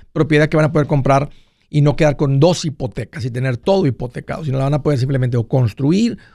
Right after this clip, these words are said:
o comprar la que sigue. Me gusta el plan, eh, en este caso me gusta más la construcción, y si ya han hecho construcción, pueden hacer la casa, la pueden construir casi tan pronto como alguien que no es profesional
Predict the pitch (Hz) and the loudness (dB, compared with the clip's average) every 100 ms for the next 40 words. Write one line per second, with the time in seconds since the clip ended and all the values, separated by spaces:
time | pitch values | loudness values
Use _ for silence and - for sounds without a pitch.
0 | _ 202 127 139 120 135 123 120 - 110 | _ -4 -2 0 0 2 2 0 -2 -6
1 | - - _ _ _ 135 117 180 - 190 | -8 -12 _ _ _ 0 4 2 4 0
2 | 170 147 135 156 - _ _ _ - - | 2 2 2 -2 -8 _ _ _ -6 -6
3 | - 135 127 156 147 156 143 139 156 139 | -2 0 0 0 0 2 2 2 2 2
4 | 139 135 127 123 101 127 - 165 156 170 | 2 2 0 -2 -2 -8 -2 0 2 -2
5 | _ _ _ - 127 101 123 120 156 202 | _ _ _ -2 0 2 2 4 4 2
6 | 226 220 175 151 - 160 196 - _ _ | 0 0 -2 -4 -2 0 0 -4 _ _
7 | _ _ _ - 156 - 190 - 208 240 | _ _ _ -6 -2 0 0 0 0 0
8 | 190 - 175 175 165 131 185 233 233 165 | -2 0 -2 0 0 2 0 0 0 0
9 | 147 147 196 - 175 - 214 - 156 135 | 2 2 2 0 -4 -2 -6 -2 0 0
10 | 160 170 190 196 165 165 143 139 135 151 | 2 2 2 -2 -2 2 2 4 4 4
11 | 170 175 180 175 143 151 - 170 156 127 | 4 2 2 2 2 2 0 -2 -2 0
12 | 127 127 151 | 0 2 2